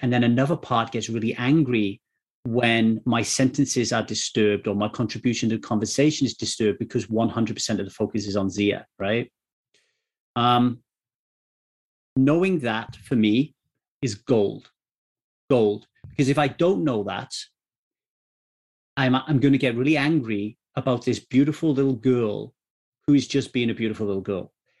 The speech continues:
And that will come out in compensatory ways. I will shout out, I'll lose my temper. I might, um, shout at my wife a little bit later on. I might, uh, blow a load of money in, in poker a little bit later on, right?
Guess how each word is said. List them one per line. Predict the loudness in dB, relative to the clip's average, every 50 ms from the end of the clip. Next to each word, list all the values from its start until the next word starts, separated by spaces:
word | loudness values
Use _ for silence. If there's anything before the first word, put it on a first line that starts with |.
| _ _ _ -2
And | 0 2
that | 2 4 4
will | 2
come | 0 2 2 2 4
out | 4 2 2
in | 0 -2 -2
compensatory | -4 -6 -8 -6 -4 -4 -4 -2 -2 -2 -2 -2 -2 -2
ways. | -2 -2 -4 -4 -10 -16 -20 _ _ _ -4
I | -2
will | -2 0
shout | -2 -2 0 2 2 2 4
out, | 2 0 0
I'll | 0
lose | -2 -2 -2 -2
my | -2 0 0 -2 -4 _
temper. | -12 -10 -6 -4 -4 -4 -4 -2 -4 -4 -4 -4 -12 -14 -4 -2
I | 2
might, | 2 4 4 4 2 0 -2 -6 -6
um, | -4 -2 0 0 0 0 0 -2 -2 _ _ -12
shout | -8 -2 0 0 0
at | 2
my | 0 0
wife | 0 2 2 0 0 0
a | -4
little | -6 -6 -4
bit | -4 -4 -2
later | 0 0 2 2 2
on. | 2 2 0 -2 -4 -8 _ _ -2
I | 2 2
might, | 4 4 2 0 -2 -8 _ _ -20 _ _ -6
uh, | -4 -2 -2 -4 -4 -8 _ _ _ _ _ 0
blow | 2 2 4 4 2
a |
load | 2 0 0
of | 2
money | 2 2 2 2 0 2 2
in, | 0 0 -2 _ -10
in | -10 -8
poker | -4 0 0 0 2 0 -2
a |
little | -2 -2 -2
bit | -2 -4
later | -4 -2 -4 -4 -4 -6
on, | -10 -10 -12 -8
right? | -4 -4 -2 -2 -4 -6